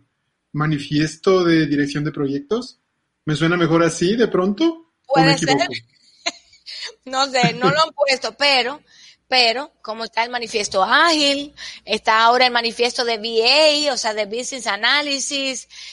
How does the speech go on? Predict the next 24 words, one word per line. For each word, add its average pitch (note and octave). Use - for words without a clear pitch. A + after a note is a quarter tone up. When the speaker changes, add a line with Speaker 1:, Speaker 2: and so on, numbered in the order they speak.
Speaker 2:
y A3+
hay A#3
una D4
serie C#4+
de C#4
cosas C4+
que, A#3
eh, A3+
fíjense F#4
que C#4+
el B3
P C#4+
M F4+
I A#3
desde B3
hace G#4
mucho G4
está D4
con D#4+
el D4+
tema D#4
de D#4
los D4+
principios. C4+